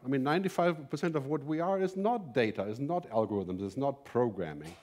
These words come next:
You would argue maybe that can be programmed in a hundred years, maybe, yeah? We'll leave that question to debate for, you know, while we have a drink, a strong drink later. Uh, but these are the things that our kids need to learn.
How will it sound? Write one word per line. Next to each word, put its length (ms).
You 180
would 140
argue 300
maybe 240
that 180
can 240
be 120
programmed 480
in 100
a 80
hundred 280
years, 260
maybe, 360
yeah? 60
We'll 80
leave 120
that 140
question 380
to 100
debate 380
for, 180
you 60
know, 240
while 200
we 100
have 140
a 40
drink, 300
a 120
strong 380
drink 380
later. 240
Uh, 240
but 160
these 200
are 80
the 100
things 260
that 80
our 100
kids 400
need 140
to 100
learn. 500